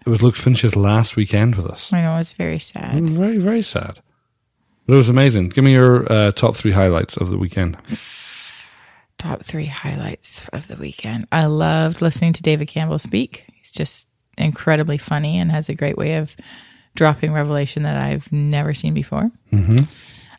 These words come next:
Speaker 2: Um, obviously loved having both Chris and Luke were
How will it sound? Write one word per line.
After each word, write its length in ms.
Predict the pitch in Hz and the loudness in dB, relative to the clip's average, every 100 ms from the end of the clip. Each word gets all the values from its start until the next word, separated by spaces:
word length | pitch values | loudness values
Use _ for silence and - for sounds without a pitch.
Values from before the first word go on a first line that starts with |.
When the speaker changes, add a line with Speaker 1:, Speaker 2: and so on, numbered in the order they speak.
| - | 0
Speaker 2:
Um, 600 | 156 143 143 147 143 135 - _ - - | 2 2 0 -2 -6 -8 -16 _ -18 -6
obviously 380 | 160 151 147 151 | -2 -2 -2 -4
loved 460 | 147 147 143 143 | -2 -2 -2 -2
having 520 | - 147 147 147 151 139 - _ - | -4 -4 -2 -2 -4 -6 -12 _ 0
both 260 | 151 - | 0 0
Chris 300 | - - 135 | -6 -6 -4
and 120 | - - | -6 -6
Luke 260 | - - | -6 -8
were 280 | - 139 120 | -10 -8 -10